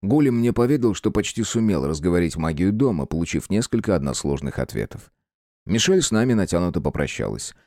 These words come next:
Бернардо не скрывал своё нетерпение. Швейцарец желает немедленно обсудить со своей дамой произошедшее, и не удивлюсь, что начнёт трудиться над продолжением рода. Его эмоции понятны, он их не скрывает.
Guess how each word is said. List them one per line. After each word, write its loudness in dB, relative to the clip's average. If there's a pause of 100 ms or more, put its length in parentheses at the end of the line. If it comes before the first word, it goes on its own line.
Бернардо 0
не 0
скрывал 2
своё 0
нетерпение. -6 (220)
Швейцарец 2
желает 2
немедленно 2
обсудить 0
со -4
своей 0
дамой 0
произошедшее, -2 (260)
и 2
не 2
удивлюсь, 4
что -2
начнёт -2
трудиться 2
над 0
продолжением 2
рода. -4 (380)
Его 2
эмоции 2
понятны, -2
он -2
их -10
не -6
скрывает. -4